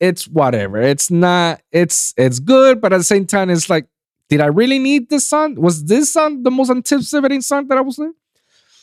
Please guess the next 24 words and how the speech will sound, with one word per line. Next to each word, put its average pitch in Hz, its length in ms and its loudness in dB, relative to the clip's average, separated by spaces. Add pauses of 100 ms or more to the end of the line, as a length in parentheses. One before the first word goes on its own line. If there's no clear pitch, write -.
(460)
But 240 100 0
then 277 120 2
again, 247 280 2
I'm 220 220 2
happy 214 320 2
that 180 140 2
a 175 40 2
lot 180 200 2
of 156 80 -2 (200)
artists 139 640 0
did 139 240 2
their 120 140 2
bootleg 113 480 -2
versions 98 340 -4
because 104 420 -4 (200)
it 143 160 0
made 151 280 0
me 143 200 2
enjoy 127 440 0
the, 110 360 0
their 123 420 0
versions 104 420 -2
much 104 300 -4
more 95 320 -4